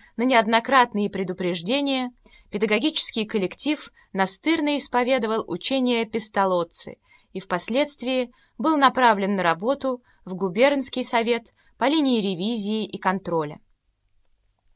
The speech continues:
Как раз под осень двадцать шестого года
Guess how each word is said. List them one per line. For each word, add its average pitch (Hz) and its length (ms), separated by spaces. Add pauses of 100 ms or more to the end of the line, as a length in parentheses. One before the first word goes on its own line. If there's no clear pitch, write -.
(1080)
Как 233 200
раз 339 220
под 220 240
осень 269 340
двадцать 233 440
шестого 185 480
года 247 420